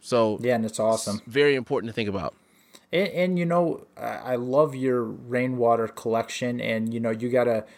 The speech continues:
Speaker 2: check with your local state authorities and make sure everything's good. You know, we're good to go here.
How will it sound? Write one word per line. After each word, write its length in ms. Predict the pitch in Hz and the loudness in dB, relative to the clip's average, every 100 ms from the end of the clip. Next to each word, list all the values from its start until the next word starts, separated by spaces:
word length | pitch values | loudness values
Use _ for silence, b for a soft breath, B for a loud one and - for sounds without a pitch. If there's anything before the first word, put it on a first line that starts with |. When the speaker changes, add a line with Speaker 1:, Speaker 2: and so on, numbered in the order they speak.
| B | B
Speaker 2:
check 260 | - 160 143 | 0 2 2
with 200 | 139 135 | 0 0
your 340 | 127 123 117 117 175 | 0 2 0 -4 -6
local 340 | 127 127 120 | 0 2 2
state 320 | 117 - 120 | -2 -2 -2
authorities 560 | 117 120 117 117 120 120 | -2 0 2 4 2 -2
and 80 | 110 | 0
make 160 | 117 | -2
sure 160 | - 120 | 0 0
everything's 460 | 113 113 120 113 - | 0 -2 -6 -6 -4
good. 280 | 113 113 | -2 0
You 80 | 120 | 0
know, 120 | 113 | -2
we're 200 | 110 120 | -2 -2
good 200 | 120 127 | -2 -2
to 60 | 117 | -2
go 240 | 110 117 113 | 0 2 2
here. 420 | - 117 123 | 0 2 2